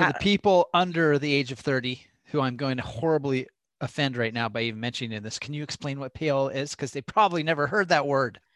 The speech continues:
Speaker 1: <laughs>
Speaker 2: Yeah, so I was kinda looking up, like, the actual, like, definition of what, you know, I mean, what it is.
Speaker 1: What? You were prepared doing research and preparing for our show? That's not how this show works.
Speaker 2: I was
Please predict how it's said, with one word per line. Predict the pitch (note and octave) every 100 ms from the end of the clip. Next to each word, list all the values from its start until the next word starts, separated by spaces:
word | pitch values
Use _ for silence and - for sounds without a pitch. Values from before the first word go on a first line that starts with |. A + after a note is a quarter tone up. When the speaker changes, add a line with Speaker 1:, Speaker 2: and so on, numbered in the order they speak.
| _ -
Speaker 1:
<laughs> | - - D#3+
Speaker 2:
Yeah, | D4 E4+ A#3 D3+
so | - - C4+ B3+ G3+ -
I | C#4
was | D#4
kinda | - D4+ C#4+
looking | A3 A#3 G3+
up, | A3
like, | G3+ F#3 -
the | E3 - D3
actual, | F#3 - - E3+ D#3+ D#3 F#3 _
like, | D#3+ - _
definition | - F#3 E3 - D3+ D3+ D3+ F3 D#3+ F3+
of | - E3 D3
what, | D3+ D3+ -
you | F3
know, | D3+ C#3+
I | D#3
mean, | D#3 E3 - - - - _
what | F#3 F3 F3+ F3
it | F3
is. | D3+ C#3+ F3
Speaker 1:
What? | A#3+ A#3 - B2+ -
You | G3+
were | -
prepared | G3+ - G#3 G#3
doing | F#3+ A3 F#3
research | F3+ G3 A3 G#3 F#3
and | D#3+
preparing | F3+ D#3+ E3+ F#3+
for | F#3+ F3+
our | D#3+
show? | - D#3+ F#3
That's | A3+ A3+ A3
not | F#3
how |
this | F#3 D#3+
show | - E3+ E3
works. | E3 G3+ - - A#4+
Speaker 2:
I |
was | A#4